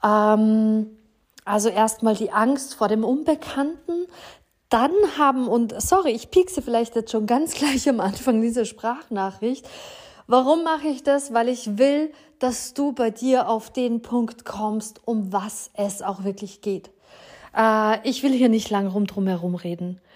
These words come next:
Für das sind die Sprachnachrichten nicht. Also wenn du jemanden suchst, der lange drum herum red-, und redet und der alles schön spricht, nee, ich nicht. <laughs>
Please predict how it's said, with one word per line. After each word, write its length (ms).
Für 140
das 240
sind 200
die 60
Sprachnachrichten 840
nicht. 200
Also 220
wenn 120
du 60
jemanden 400
suchst, 380
der 80
lange 300
drum 180
herum 260
red-, 280
und 200
redet 440
und 120
der 100
alles 200
schön 260
spricht, 400
nee, 220
ich 220
nicht. 280
<laughs> 0